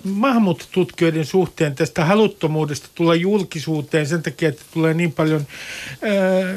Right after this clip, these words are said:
niin paljon ikäviä viestejä sen jälkeen, niin siitä on puhuttu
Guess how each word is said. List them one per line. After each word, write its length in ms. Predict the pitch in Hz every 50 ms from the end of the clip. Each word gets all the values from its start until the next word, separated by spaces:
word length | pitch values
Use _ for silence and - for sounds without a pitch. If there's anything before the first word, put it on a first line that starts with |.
| - -
niin 260 | 190 190 185 185 170
paljon 360 | - 180 170 170 165 165 170 -
ikäviä 560 | - 196 165 - 196 190 170 165 160 156 151
viestejä 480 | 160 185 185 175 - - - 170 160 147
sen 180 | - - 165 160
jälkeen, 340 | 160 151 - - 170 165
niin 80 | 165 147
siitä 220 | 214 226 208 -
on 80 | 196 180
puhuttu 580 | - 196 185 185 175 - - - 180 175 170